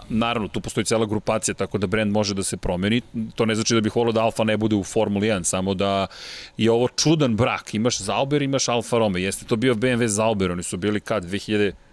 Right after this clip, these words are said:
šeste ili sedme, drugi u šampionatu sveta u konkurenciji konstruktora,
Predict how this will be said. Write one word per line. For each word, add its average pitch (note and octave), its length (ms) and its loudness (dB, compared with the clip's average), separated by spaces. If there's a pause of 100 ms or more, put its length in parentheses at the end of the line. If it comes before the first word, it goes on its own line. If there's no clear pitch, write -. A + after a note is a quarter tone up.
(260)
šeste - 460 -2
ili G#2+ 100 -2
sedme, A#2+ 240 0
drugi A#2+ 280 2
u A#2+ 40 0
šampionatu A#2 480 -2
sveta A#2 260 -2
u - 40 -6
konkurenciji A2 520 -2
konstruktora, G2+ 680 -2